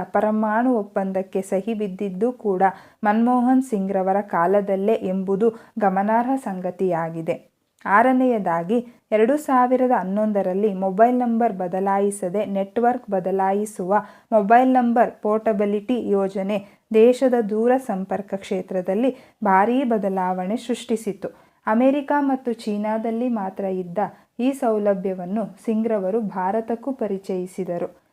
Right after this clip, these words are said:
ದೇಶದ ಜನಸಂಖ್ಯೆ ಮತ್ತು ಮೊಬೈಲ್ ಬಳಕೆದಾರರ ಸಂಖ್ಯೆ ಗಮನಿಸಿದರೆ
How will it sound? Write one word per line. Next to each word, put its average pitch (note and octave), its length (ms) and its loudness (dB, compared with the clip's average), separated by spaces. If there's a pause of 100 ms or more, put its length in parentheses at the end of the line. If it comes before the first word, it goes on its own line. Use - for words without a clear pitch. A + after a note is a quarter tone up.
(220)
ದೇಶದ A3 380 2
ಜನಸಂಖ್ಯೆ G3+ 800 -4
ಮತ್ತು A3+ 340 -2
ಮೊಬೈಲ್ F#3+ 480 -2
ಬಳಕೆದಾರರ A3 840 -2
ಸಂಖ್ಯೆ F#3+ 500 -8
ಗಮನಿಸಿದರೆ F#3+ 1080 -6